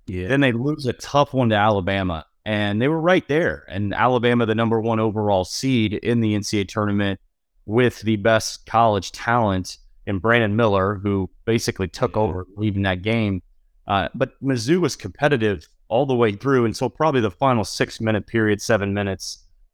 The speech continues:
Speaker 2: where they just didn't have the, the horses. And I thought Alabama did a really nice job of shutting off Kobe Brown, uh, and giving him doubles and getting the ball out of his hands. And I, I think really it played into what Alabama was trying to do.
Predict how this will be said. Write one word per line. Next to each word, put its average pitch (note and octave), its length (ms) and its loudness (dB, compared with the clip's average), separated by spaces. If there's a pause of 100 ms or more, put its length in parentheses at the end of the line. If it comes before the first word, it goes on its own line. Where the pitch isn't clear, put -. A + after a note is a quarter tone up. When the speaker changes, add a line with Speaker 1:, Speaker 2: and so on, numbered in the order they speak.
(120)
Speaker 2:
where A2+ 100 2
they B2 120 2
just B2+ 240 -2
didn't C3 220 0
have C3 240 0
the, A2+ 160 4
the G2 140 -2
horses. B2 440 -2
And A2 100 0
I G#2+ 60 0
thought A#2+ 160 0
Alabama A2 500 2
did G2+ 100 -2
a G2 80 0
really G#2 220 0
nice G2 240 -4
job G2+ 360 2
of F#2 120 -2 (540)
shutting C3 460 2
off A#2 160 2
Kobe G#2+ 280 0
Brown, G2+ 600 0 (140)
uh, F#2+ 340 0
and G2+ 180 -2
giving G#2 220 0
him G2 160 0
doubles G2+ 480 2
and F#2 240 -4 (340)
getting B2 120 2
the A2 80 0
ball A2 180 4
out G#2 140 4
of G2 60 -2
his F#2 120 -4
hands. G#2 340 -2
And G2 140 -2
I, - 220 -4
I G#2+ 100 -4
think A2 240 -2
really A2+ 280 4
it F#2+ 100 -4
played A2 220 0
into G2 500 -2 (320)
what A2+ 100 2
Alabama G2+ 480 4
was F2+ 120 -8
trying G#2+ 240 0
to F#2+ 60 -4
do. G#2+ 260 0